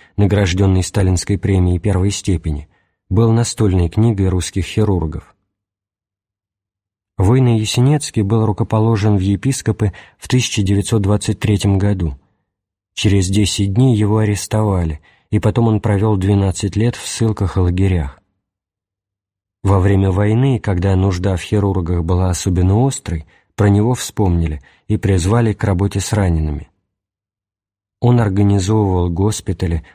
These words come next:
учил врачей, оперировал. Блестящий хирург, как и всегда раньше, он совмещал церковное служение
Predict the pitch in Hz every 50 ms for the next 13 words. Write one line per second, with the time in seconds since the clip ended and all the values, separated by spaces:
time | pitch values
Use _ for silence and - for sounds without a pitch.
0 | _ - 98 98 - - 113 101 95 85 90 95 87 85 - - 104 101 104 92
1 | - - - - 107 101 - 107 101 104 104 98 92 90 82 78 78 78 - _
2 | _ _ _ _ _ _ _ _ _ _ _ _ - 92 98 101 101 - - -
3 | 104 98 92 - - - 98 87 - - 104 104 120 135 127 104 - - - _
4 | _ _ - 101 - - 101 95 - - 101 90 92 92 95 92 98 117 127 120
5 | - - - - - - - _ _ - 113 120 113 - 113 101 104 107 98 -
6 | - - 113 107 101 - - 113 101 87 - 113 101 92 92 92 92 87 - -
7 | 98 92 90 85 117 127 123 113 110 104 92